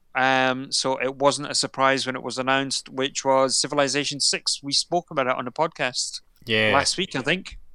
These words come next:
Speaker 2: I look forward to that. I'm gonna buy that.
Speaker 1: Yeah. Oh, yeah.
Speaker 2: It's gonna
Speaker 1: That's,
Speaker 2: destroy
Speaker 1: uh,
Speaker 2: my time.
Speaker 1: yep, one of the day one, uh, purchases for me
Speaker 2: Yeah.
Speaker 1: as well, I think.
Speaker 2: Don't care if it's gonna be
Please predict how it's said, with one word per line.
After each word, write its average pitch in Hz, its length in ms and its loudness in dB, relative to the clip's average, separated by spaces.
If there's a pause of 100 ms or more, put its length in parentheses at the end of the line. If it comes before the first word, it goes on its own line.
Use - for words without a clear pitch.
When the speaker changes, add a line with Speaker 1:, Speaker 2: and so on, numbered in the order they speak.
(100)
Speaker 2:
I 110 40 -6
look 101 160 -4
forward - 200 -10
to - 80 -20
that. - 160 -18 (600)
I'm 113 100 -8
gonna 98 120 -4
buy 92 160 -6
that. 90 100 -4
Speaker 1:
Yeah. 127 160 4 (640)
Oh, 151 120 8
yeah. 120 160 4
Speaker 2:
It's - 220 -8
gonna 135 180 4
Speaker 1:
That's, 135 100 0
Speaker 2:
destroy - 220 2
Speaker 1:
uh, 117 80 -2
Speaker 2:
my 117 80 -6
time. 95 260 -8 (880)
Speaker 1:
yep, 135 260 4
one 147 300 6
of 143 100 2
the 139 80 6
day 139 200 4
one, 131 440 2
uh, 120 420 0 (320)
purchases 127 760 -2
for 127 160 -6
me 123 120 -2
Speaker 2:
Yeah. 123 60 0
Speaker 1:
as 113 120 -4
well, 110 200 -4
I 110 40 -8
think. 113 300 -10 (200)
Speaker 2:
Don't 104 180 -8
care 110 180 -2
if - 120 -8
it's - 140 -12
gonna 104 140 -6
be 95 240 -8